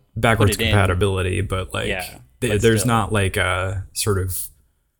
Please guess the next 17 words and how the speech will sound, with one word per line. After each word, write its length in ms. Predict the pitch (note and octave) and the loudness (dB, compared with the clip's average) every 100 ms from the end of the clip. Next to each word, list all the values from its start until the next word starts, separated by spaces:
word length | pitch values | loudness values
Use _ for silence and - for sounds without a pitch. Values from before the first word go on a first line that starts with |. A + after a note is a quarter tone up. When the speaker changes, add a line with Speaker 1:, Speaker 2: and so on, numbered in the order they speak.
| _ _ _ _ _ _ _ | _ _ _ _ _ _ _
Speaker 1:
you 120 | G#2 F#2+ | -6 -2
know, 100 | F#2 | 2
the 200 | A#2 C3 | 2 2
ideal 540 | C3 C3 B2 B2+ A#2+ | 4 4 6 6 6
version 500 | G#2+ A2+ A2+ G#2 G2+ | 4 6 6 6 4
where 120 | G2 | 2
you 140 | G2 G2+ | 0 2
have 200 | G#2 G2 | 0 2
this 180 | G2+ - | 0 0
crazy 540 | - A2+ G#2 G2+ G2 | 0 0 0 0 -2
gaming 400 | G2 G2 G2 F#2+ | -2 -2 -2 -4
P 180 | F#2+ G2+ | -6 -10
C 240 | G2+ G#2 G#2+ | -8 -8 -10
that 180 | A2 - | -16 -14
can 160 | A2 | -12
run 200 | G2+ G2 | -10 -12
it 140 | G2 | -14